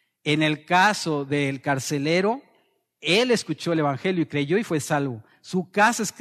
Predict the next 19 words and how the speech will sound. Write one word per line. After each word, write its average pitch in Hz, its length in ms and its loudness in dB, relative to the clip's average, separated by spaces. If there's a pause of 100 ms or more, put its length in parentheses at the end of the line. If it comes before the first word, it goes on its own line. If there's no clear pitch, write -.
(140)
escuchó 160 380 -4
el 190 80 2
evangelio 180 460 0
y 202 40 -8
creyeron 165 480 -2
y 190 80 -4
fueron 185 240 -4
salvos. 214 500 -6 (240)
Lo 165 240 0
que 185 120 2
hace 220 160 0
una 220 180 0
persona 185 560 -2
salva, 151 800 0 (340)
salvada 165 760 2
es 165 240 -4
escuchar 165 600 -4
el 196 120 -2
evangelio 127 680 -6